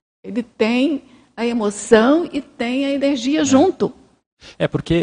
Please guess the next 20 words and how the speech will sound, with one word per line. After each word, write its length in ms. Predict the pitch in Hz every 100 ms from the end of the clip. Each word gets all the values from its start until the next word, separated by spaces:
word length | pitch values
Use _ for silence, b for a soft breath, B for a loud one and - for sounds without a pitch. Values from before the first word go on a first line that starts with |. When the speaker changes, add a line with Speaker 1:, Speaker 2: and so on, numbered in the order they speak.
| -
Speaker 1:
Não 80 | 294
sei 140 | 339
Speaker 2:
essa, 80 | 269
Speaker 1:
se 60 |
ficou 160 | 349 277
Speaker 2:
essa, 160 | 311 320
Speaker 1:
claro, 560 | 294 - - 110 104 101
mas 80 | -
Speaker 2:
essa, 340 | 117 - 131 -
Speaker 1:
mas 200 | 202 120
Speaker 2:
essa 200 | - 131
questão 400 | - 127 127 120
de 120 | 123
não 140 | 139
ser 180 | 135 143
separado, 840 | - 123 120 98 104 131 107 98 - B B B -
ela 240 | 107 110
volta 1000 | 123 - 110 120 123 160 180 - 170 175 - - _ _ -
pra 140 | 156
nós, 460 | 143 95 - -